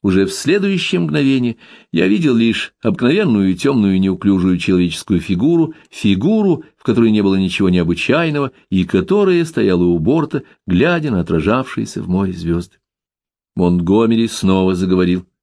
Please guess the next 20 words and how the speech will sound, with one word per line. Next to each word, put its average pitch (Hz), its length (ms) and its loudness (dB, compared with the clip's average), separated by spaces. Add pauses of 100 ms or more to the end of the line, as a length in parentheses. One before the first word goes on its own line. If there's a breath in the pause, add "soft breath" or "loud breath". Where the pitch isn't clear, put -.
(1160 soft breath)
«Если 139 400 0
вы 151 80 2
уж 131 160 2
достаточно 135 720 0
подышали 139 500 0
воздухом, 120 840 2
я 104 180 0
хотел 104 300 0
бы 110 100 2
спуститься 107 560 0
вниз», — 95 540 0
сказал 90 460 0
он. 90 140 -2 (680)
Я 85 180 2
ответил 131 440 -2
что-то - 360 -6
невпопад. 107 500 -8 (1200)
Мы 208 120 2
ушли 170 280 0
вниз, 120 520 0